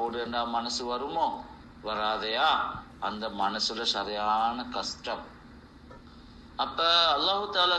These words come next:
சொல்ற, "எப்படி சரி நான் இந்த புள்ளைய உங்களுக்கு பாதுகாப்பாக மீட்டி தருவேன்" என்று. அந்த நம்பிக்கையில, அந்த உறுதியில அவ ஆத்துல போடுற. என்றாலும் பின்னால வந்து அந்த பொட்டியை வந்து பார்த்து கொண்டே வார. பார்த்து கொண்டே வந்தா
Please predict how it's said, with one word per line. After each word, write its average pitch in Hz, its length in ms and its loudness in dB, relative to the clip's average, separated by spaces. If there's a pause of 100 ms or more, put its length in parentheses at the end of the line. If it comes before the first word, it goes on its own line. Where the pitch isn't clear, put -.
சொல்ற, 160 120 2
"எப்படி 165 320 -2
சரி 180 280 2
நான் 165 300 6
இந்த 151 140 -4
புள்ளைய 151 320 0
உங்களுக்கு 143 340 -2
பாதுகாப்பாக 151 800 2
மீட்டி 156 440 -2
தருவேன்" 127 520 -2
என்று. 113 260 -6 (340)
அந்த 143 260 0
நம்பிக்கையில, 160 800 0
அந்த 135 260 0
உறுதியில 175 640 -2 (460)
அவ 104 260 0
ஆத்துல - 760 0
போடுற. 104 480 -2 (340)
என்றாலும் 120 440 -2
பின்னால 151 840 0
வந்து 139 600 -4 (180)
அந்த 117 160 -4
பொட்டியை 120 420 -4
வந்து 127 200 -6
பார்த்து 107 320 0
கொண்டே 120 500 -2
வார. 107 480 -2 (480)
பார்த்து - 260 -6
கொண்டே 117 300 -4
வந்தா 104 760 2